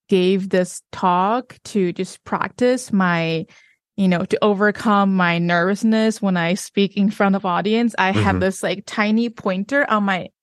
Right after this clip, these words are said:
Speaker 1: like, the regular point, regular size pointer on my, on my hand. And then I was pointing at the screen behind me,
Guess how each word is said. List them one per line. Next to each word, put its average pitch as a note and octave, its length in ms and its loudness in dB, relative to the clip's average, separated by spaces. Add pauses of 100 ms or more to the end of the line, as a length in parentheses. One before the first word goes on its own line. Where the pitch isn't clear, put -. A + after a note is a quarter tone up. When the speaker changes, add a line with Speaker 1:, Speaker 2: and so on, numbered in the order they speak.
Speaker 1:
like, G#3+ 220 -6
the D4 100 -10
regular A#3 380 0
point, F#3 300 -4
regular B3 180 2
size G#3 180 -4
pointer G#3 260 -4
on G3 100 0
my, F3+ 140 -4 (140)
on G3+ 120 -2
my F#3 120 -2
hand. F#3 380 -4 (480)
And G#3+ 240 0
then G#3+ 300 0
I G#3 100 0
was G#3+ 180 -4
pointing A#3+ 440 -4
at G3 160 -2
the G3 100 -4
screen G#3 360 0
behind F#3+ 540 0
me, A#2 260 -6